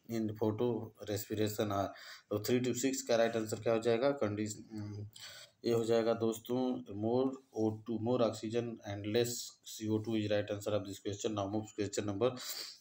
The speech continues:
three to seven। Three to seven कह रहा है कि which of the following, which of the following contains copper besides iron? तो three to seven का राइट आंसर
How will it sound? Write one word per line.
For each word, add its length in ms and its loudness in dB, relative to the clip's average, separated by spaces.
three 220 0
to 80 -2
seven। 360 0
Three 220 0
to 80 -2
seven 320 0
कह 160 4
रहा 100 4
है 120 4
कि 200 -2
which 160 -2
of 80 -6
the 160 0
following, 400 4
which 160 2
of 80 4
the 140 -4
following 300 2
contains 440 0
copper 380 4
besides 540 0
iron? 340 0
तो 60 -14
three 180 0
to 100 -2
seven 280 0
का 60 2
राइट 220 0
आंसर 180 -6